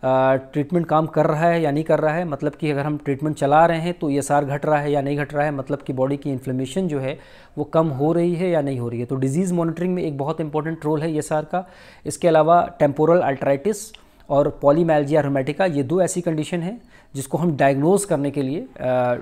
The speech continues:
ईएसआर करते हैं। तो ये इन दो ऐसी कंडीशंस हैं जिसमें ईएसआर डायग्नोस्टिक होता है और इसकी डायग्नोस्टिक इंपॉर्टेंस है, मतलब कि कहीं ना कहीं आपके बॉडी में इन्फ्लेमेशन है, कोई ना कोई डैमेज कहीं ना कहीं हो रहा है। तो एक हमें वेग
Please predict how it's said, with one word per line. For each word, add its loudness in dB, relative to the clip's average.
ईएसआर 0
करते -6
हैं। -6
तो -6
ये 0
इन 0
दो 2
ऐसी -2
कंडीशंस -2
हैं -2
जिसमें -6
ईएसआर -2
डायग्नोस्टिक -4
होता -2
है -2
और -2
इसकी 0
डायग्नोस्टिक 0
इंपॉर्टेंस -10
है, -16
मतलब 2
कि -4
कहीं 2
ना 2
कहीं 0
आपके 0
बॉडी 2
में 0
इन्फ्लेमेशन -2
है, -6
कोई -2
ना 0
कोई 0
डैमेज 0
कहीं -4
ना 0
कहीं -2
हो 0
रहा -6
है। -12
तो -4
एक 0
हमें 4
वेग 6